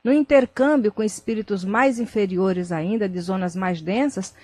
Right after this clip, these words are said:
traficando vibrações a nível de alimentação que eles precisavam. E o governador de Nosso Lar, ele chega um momento que ele leva espíritos de, de, de, é, de zonas mais elevadas para fazer palestra, explicando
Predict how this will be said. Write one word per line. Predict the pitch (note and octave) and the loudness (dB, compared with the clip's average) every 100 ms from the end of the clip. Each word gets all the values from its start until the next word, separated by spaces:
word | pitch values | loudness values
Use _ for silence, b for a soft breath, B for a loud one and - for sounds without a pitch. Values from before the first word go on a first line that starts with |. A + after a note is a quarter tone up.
| b _ | b _
traficando | B3+ C#4+ - D4 - C#4 D#4 A3 | 0 0 -2 -6 2 4 4 0
vibrações | G3 G3+ F3 E3 - A#3 C#4 A3+ - B - | -2 -2 -2 -6 -4 -2 0 -2 -6 B -4
a | G#3+ | -2
nível | A#3+ A#3+ | 0 0
de | A#3 | 0
alimentação | B3+ B3+ C4 C4 C#4 - A#3 A#3+ | 2 2 0 0 -2 -2 -2 0
que | B3 | -2
eles | A#3+ | -2
precisavam. | - A#3 C#4 B3 E3+ C#3+ C#3 - b b b | -6 -8 -6 -2 0 -2 -6 -14 b b b
E | G#3+ A#3+ | -2 0
o | D4 | 2
governador | B3+ C#4 G#3+ G3 G3+ E3+ F3 | 2 4 4 2 2 0 0
de | F3+ | 0
Nosso | E3 F3+ C4+ | -2 -4 0
Lar, | A#3 G3+ C4 b b - | 4 4 2 b b -6
ele | G3+ | -4
chega | G#3 G#3+ G3+ | -2 -2 -2
um | G3 | 0
momento | G#3 A#3+ A3 A#3 C4 E4 b b _ | 0 0 2 0 -2 -6 b b _
que | A3+ | 2
ele | A#3+ C4+ | 4 4
leva | A#3+ B3+ A#3+ A3+ | 4 4 4 0
espíritos | - A#3 A3+ G#3+ G3+ | 0 -4 -4 -2 0
de, | G#3 F#3+ | 0 0
de, | F#3+ G3+ F#3+ E3+ - | 0 2 2 2 -2
de, | D#3+ F#3+ F3 D#3 - - - | -2 2 2 -2 -8 -20 -8
é, | F#3+ F#3+ F3+ E3+ E3 | -4 -2 0 -2 -4
de | D3+ A3+ | -6 -4
zonas | A#3 C#4 B3+ | 0 0 0
mais | G#3 A3 G#3+ | 0 0 0
elevadas | G3+ G3 F3+ G3 F#3+ F3 - | 0 0 2 2 2 0 -6
para | G3+ G3+ | -6 -4
fazer | G#3+ G3 F#3+ | -4 -6 -4
palestra, | C#4 C#4+ G#3+ G3+ G3 G3 | 0 2 4 4 2 -2
explicando | - - C4 A#3+ A#3+ G#3 | -6 -6 -4 -2 -2 -4